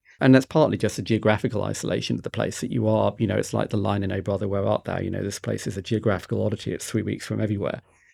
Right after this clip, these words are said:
But when you've lived, when you live in a city and you go to L A and you think, "Wow, this place feels really walkable and well planned and a triumph of urbanism," then you feel like, "Okay, maybe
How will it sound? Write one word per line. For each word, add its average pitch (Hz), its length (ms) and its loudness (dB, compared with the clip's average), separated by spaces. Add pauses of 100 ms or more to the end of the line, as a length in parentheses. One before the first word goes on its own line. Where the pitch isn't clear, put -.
(120)
But 190 80 2
when 139 240 12
you've 127 180 10
lived, 160 220 10
when 139 180 10
you 131 80 10
live 175 160 12
in 175 100 10
a 156 40 12
city 131 280 10
and 120 120 10
you 120 100 10
go 123 220 12
to 120 180 8
L 117 140 10
A 113 240 10
and 110 100 4
you 107 60 4
think, 110 280 4
"Wow, 143 200 8
this 110 160 2
place 117 280 4
feels 107 320 0
really 127 220 4
walkable 101 540 2
and 92 160 -6
well 117 200 8
planned 113 440 2
and 90 80 -2
a 90 40 -4
triumph 110 400 2
of 101 100 -4
urbanism," 101 520 2
then 101 140 0
you 101 80 0
feel 104 240 0
like, 98 140 -4
"Okay, - 200 -2
maybe 110 340 2